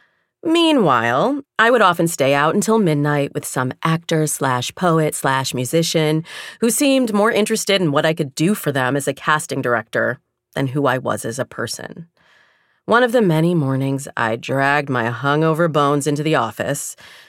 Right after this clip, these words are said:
My boss stared into my bloodshot eyes, poorly disguised after a night of brokenhearted bawling. "I don't like these guys you're going out with,"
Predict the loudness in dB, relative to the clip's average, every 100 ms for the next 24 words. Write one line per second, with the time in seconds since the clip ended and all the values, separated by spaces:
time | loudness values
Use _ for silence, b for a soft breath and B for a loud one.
0 | B B 0 0 0 -2 -2 0 0 -2
1 | -2 -4 -4 -4 -4 -4 -6 -4 -4 -4
2 | -4 -6 -10 -16 _ _ -4 0 2 2
3 | 0 -2 -2 0 0 -4 -6 -8 -6 -6
4 | -4 -4 -4 -4 -6 -8 -10 -12 _ -4
5 | -2 0 -2 -2 -2 -4 -6 -10 _ -2
6 | 0 -2 -4 -8 -12 -16 _ _ _ _
7 | _ _ -12 -8 -6 -4 -4 -6 -6 -10
8 | -8 -6 -6 -6 -4 -2 0 0 0 0
9 | -2